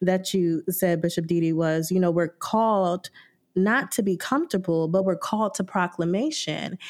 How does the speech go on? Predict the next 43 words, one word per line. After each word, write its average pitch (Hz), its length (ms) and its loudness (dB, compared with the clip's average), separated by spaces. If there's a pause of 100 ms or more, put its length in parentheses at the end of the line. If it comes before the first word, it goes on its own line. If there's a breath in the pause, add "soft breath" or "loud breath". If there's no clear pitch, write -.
(220 loud breath)
And 196 100 2
a 185 80 2
part 240 340 0
of 285 160 0
that, 165 440 0
you 185 120 0
know, 160 420 0 (120)
and, 170 160 0
and 180 120 0
so 190 120 0
I 185 80 2
think 220 240 0
you're 190 100 2
so 202 240 0
brave 180 320 2
for 180 120 0
standing 185 480 0
up 175 200 0
and 175 120 -4
continuously 185 1000 -2 (300 loud breath)
going 190 300 2
in 175 160 0
front 202 600 -2
of 165 440 0
a 165 160 -2
congregation 185 960 0
and, 156 220 -2 (240 loud breath)
and 175 160 0
speaking, 170 840 -2 (220 loud breath)
um, 165 220 0
truth - 260 -2
to 180 120 0
power. 208 360 0
And, 156 300 -2
and 156 320 -4
when 180 160 0
you're 170 100 0
doing 208 440 0
that, 170 340 -2
you 190 180 0
are 180 80 2
being 175 380 2
brave, 170 420 0